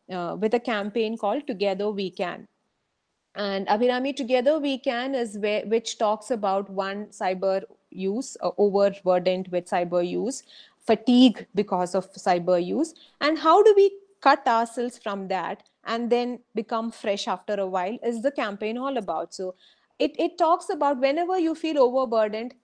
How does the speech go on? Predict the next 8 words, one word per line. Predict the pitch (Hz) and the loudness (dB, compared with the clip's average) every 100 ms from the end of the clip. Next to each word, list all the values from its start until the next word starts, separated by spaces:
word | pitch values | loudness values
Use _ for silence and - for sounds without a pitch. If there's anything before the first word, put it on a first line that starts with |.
| _ | _
just, | 381 381 - - | -6 -6 -8 -6
just | 339 392 - | -4 -4 -6
shut | - 277 294 294 | -4 2 2 4
yourself | 254 254 285 277 | 2 2 -2 -4
down | 240 226 240 | -4 -6 -10
from | 247 | -10
the | 233 | -12
screen, | 233 - 233 233 | -12 -10 -8 -8